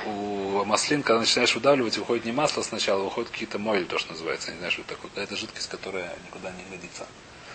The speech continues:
После, там, после того, как долго сначала это, после нескольких обработок выходит масло. Я всё время путаюсь, как это делать, сколько нужно. Для нескольких оборотов это важно, нужно, чтобы понять это дело.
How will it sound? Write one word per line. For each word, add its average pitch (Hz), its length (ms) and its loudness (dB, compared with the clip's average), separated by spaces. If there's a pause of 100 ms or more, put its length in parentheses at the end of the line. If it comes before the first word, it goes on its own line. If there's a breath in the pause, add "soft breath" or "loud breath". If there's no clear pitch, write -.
(280 loud breath)
После, 117 200 0
там, 107 160 4
после 113 240 2
того, 110 120 4
как 104 180 0
долго 117 200 2
сначала 101 380 4
это, 95 160 -2 (440)
после 135 240 2
нескольких 135 200 2
обработок 127 320 6
выходит 113 240 2
масло. 98 240 4
Я 90 60 0
всё 113 100 -2
время 107 140 -2
путаюсь, 101 280 -6
как 95 180 -4
это 98 100 -6
делать, 87 260 0
сколько - 280 -6
нужно. 92 380 -6
Для 104 140 -2
нескольких 113 400 -2
оборотов 110 260 2
это 98 100 -6
важно, 92 260 4
нужно, 82 140 -6
чтобы - 160 -10
понять 87 260 -4
это - 120 -12
дело. 73 160 -6